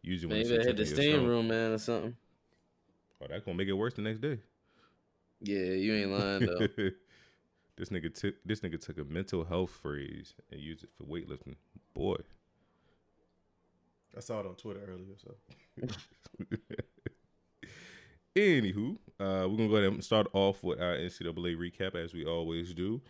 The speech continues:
Speaker 1: Uh, this is gonna be pretty quick because, uh, the first three teams were on bye weeks. Um, and then
Speaker 2: Look.
Speaker 1: we have, uh, you said what?
Speaker 2: Nah, I didn't say anything.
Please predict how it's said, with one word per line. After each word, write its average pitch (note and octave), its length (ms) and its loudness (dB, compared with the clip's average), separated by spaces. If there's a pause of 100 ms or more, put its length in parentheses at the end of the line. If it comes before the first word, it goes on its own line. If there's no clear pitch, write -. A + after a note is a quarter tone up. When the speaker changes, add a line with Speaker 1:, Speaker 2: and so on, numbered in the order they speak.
(460)
Speaker 1:
Uh, C#3+ 180 10
this E3 120 8
is - 20 0
gonna D3 100 2
be C#3+ 100 4
pretty C#3 200 2
quick C3 200 2
because, G2+ 460 2
uh, F2 480 2 (320)
the F#2+ 80 -4
first D3 340 -2
three C3+ 200 -2
teams D3 520 -4 (440)
were G2 160 -2
on A2 80 0
bye C3 140 4
weeks. - 420 -4 (680)
Um, F2 520 4 (560)
and F2+ 120 -2
then G#2 380 4
Speaker 2:
Look. F2 160 2
Speaker 1:
we F2 80 -2
have, E2 340 0
uh, D#2 420 0 (840)
you G2 80 -6
said F#2+ 120 2
what? F2 240 4 (960)
Speaker 2:
Nah, G2 420 2 (140)
I F#2 40 -2
didn't F#2+ 220 0
say F#2 200 0
anything. D#2+ 300 -8